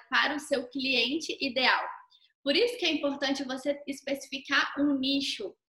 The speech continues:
uma área de atuação específica pra você se posicionar e construir a sua autoridade naquele mercado, naquele segmento, porque é isso que vai te dar notoriedade e autoridade realmente pra,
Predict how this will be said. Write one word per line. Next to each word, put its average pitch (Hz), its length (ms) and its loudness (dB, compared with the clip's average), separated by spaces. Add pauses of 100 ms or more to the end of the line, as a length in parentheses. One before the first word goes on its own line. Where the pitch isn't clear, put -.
(240)
uma 240 160 4
área 285 220 6
de 285 80 4
atuação 262 420 0
específica 277 1040 -4
pra 233 160 -2
você 262 260 -2
se 277 160 -10
posicionar 262 840 0 (560)
e 220 140 -6
construir - 560 -2
a 381 100 4
sua 311 200 -2
autoridade 254 760 2
naquele 294 680 0
mercado, 220 600 0 (480)
naquele 285 520 4
segmento, 233 680 -2
porque 240 240 -6
é 294 100 4
isso 302 260 -2
que 359 120 -4
vai 285 280 4 (340)
te 277 140 -2
dar 254 240 4
notoriedade 294 920 2
e 277 120 6
autoridade 277 800 2
realmente 254 540 0
pra, 233 160 -8